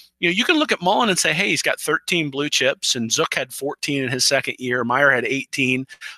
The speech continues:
Muschamp had sixteen, and McElwain had nine." And you're like, "Okay, well, if, if Mullen can pull in a couple of more blue chips, he's gonna be right up there with Zook and Muschamp and, and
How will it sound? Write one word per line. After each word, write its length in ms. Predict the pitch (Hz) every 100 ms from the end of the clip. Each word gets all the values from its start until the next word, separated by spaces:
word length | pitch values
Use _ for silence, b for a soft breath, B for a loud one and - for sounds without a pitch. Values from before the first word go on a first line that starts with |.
| -
Muschamp 380 | 143 - 147 127
had 180 | 120
sixteen, 460 | - 156 - - 131
and 100 | 120
McElwain 400 | 127 123 127 123
had 220 | 117 113
nine." 340 | 151 170 131 117
And 80 |
you're 80 | 117
like, 140 | 131 226
"Okay, 400 | - 185 240 247 B B -
well, 260 | 170 160 - _ _ _
if, 280 | 151 139 -
if 280 | 151 131 -
Mullen 320 | 151 165 170
can 120 | 165
pull 200 | 135 156
in 80 | 151
a 40 |
couple 280 | - 156 160
of 60 | 151
more 120 | 143
blue 200 | 131 175
chips, 280 | - 151 -
he's 140 | 139
gonna 100 | 139
be 100 | 135
right 200 | 123 131
up 140 | 135 -
there 200 | 131 131
with 140 | 127
Zook 240 | 113 135
and 100 | 127
Muschamp 560 | 123 131 - 135 139 143
and, 180 | 127 113 B B
and 260 | 123 117